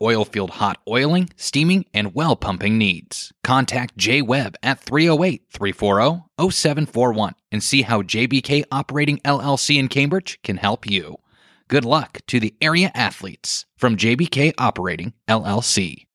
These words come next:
Here at First Central Bank, we'd like to thank you, the customer. Your unwavering support allows us to confidently say we are here to stay. First Central Bank, member F D I C.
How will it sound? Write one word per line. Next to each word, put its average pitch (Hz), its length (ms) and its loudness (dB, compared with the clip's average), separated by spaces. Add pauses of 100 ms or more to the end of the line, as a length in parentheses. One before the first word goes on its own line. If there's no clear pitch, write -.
(340)
Here 156 360 0
at 104 160 -2
First - 340 0
Central 110 460 2
Bank, 120 420 -2
we'd 104 140 -4
like 110 220 2
to 120 60 0
thank 113 360 -2
you, - 380 -6 (100)
the 117 80 2
customer. - 680 -4 (160)
Your 101 300 0
unwavering 131 540 2
support - 520 -2 (120)
allows 113 400 0
us 127 320 0 (140)
to 95 120 -2
confidently 98 640 -2
say 104 420 -2 (140)
we 135 180 2
are 90 100 2
here 95 220 -4
to 95 80 -4
stay. - 460 -4 (400)
First - 340 0
Central 123 420 0
Bank, - 380 -8 (120)
member 117 320 2
F 156 200 0
D 92 140 -2
I 95 140 -2
C. - 360 -6